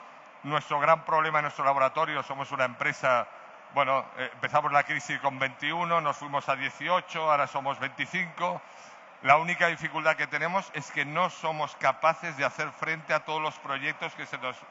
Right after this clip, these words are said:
podríamos hacer. Es nuestra frustración. Y desde aquí, pues, os digo que es un mercado fundamental el estar en ese tipo de,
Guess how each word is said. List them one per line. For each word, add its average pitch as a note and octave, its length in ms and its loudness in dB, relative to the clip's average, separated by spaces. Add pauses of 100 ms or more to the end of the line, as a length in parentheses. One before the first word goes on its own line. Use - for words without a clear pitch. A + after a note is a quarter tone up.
(120)
podríamos B2+ 480 -2
hacer. G#2 260 -6 (460)
Es C3+ 160 -4
nuestra D3 240 0
frustración. G#2 640 -6 (400)
Y B2+ 60 -8
desde A#2+ 240 0
aquí, C#3+ 280 0
pues, D3 200 -8 (400)
os B2 160 -4
digo C#3 280 -2
que C3+ 280 -2
es A#2+ 180 -10
un B2+ 120 -8
mercado C#3 580 2 (260)
fundamental C3 540 2
el C#3 120 -2
estar C3 460 0 (180)
en B2 120 -8
ese C3 200 -8
tipo B2+ 320 -4
de, G#2+ 300 -2